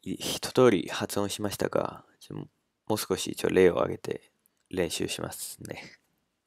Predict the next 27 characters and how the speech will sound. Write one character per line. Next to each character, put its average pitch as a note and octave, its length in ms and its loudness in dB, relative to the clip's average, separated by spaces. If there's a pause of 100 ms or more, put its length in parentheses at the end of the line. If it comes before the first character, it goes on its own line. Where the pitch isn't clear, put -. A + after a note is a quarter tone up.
(220)
ま - 100 -4
ず、 - 180 -12 (100)
「大」、 D#3 120 10 (580)
「大」 A#2 240 10
と - 80 -12
い - 40 -12
う - 40 -12
の - 60 -10
は - 180 -12
大 G2 200 8
き G#2+ 200 2
い - 40 0
で - 100 -8
す - 160 -8
ね。 - 220 -20 (3000)
例 - 160 -2
え - 20 -4
ば、 - 320 -4 (2750)
「大 - 260 0 (100)
象」。 D#3+ 200 2 (1300)
こ - 140 -14
れ、 C#2+ 100 -12
象 F#2+ 260 6
さ E2+ 140 -2
ん - 160 -4
で - 100 -14
す。 - 400 -8